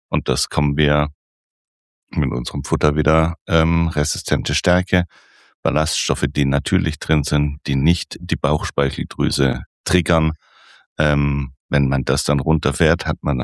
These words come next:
dann auf einmal wieder das, was du sagst. Wenn's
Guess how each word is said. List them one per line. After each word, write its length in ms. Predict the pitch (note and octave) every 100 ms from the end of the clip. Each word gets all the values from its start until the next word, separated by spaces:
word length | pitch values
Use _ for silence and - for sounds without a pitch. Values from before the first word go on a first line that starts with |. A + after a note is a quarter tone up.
| -
dann 120 | B1
auf 160 | - -
einmal 340 | A#1+ C#2 C#2
wieder 380 | C#2+ A#2 D#2 D#2 - -
das, 160 | -
was 140 | C2+ C2
du 100 | -
sagst. 520 | B1+ C2+ E2 - - _ _
Wenn's 420 | - D2 C2+ -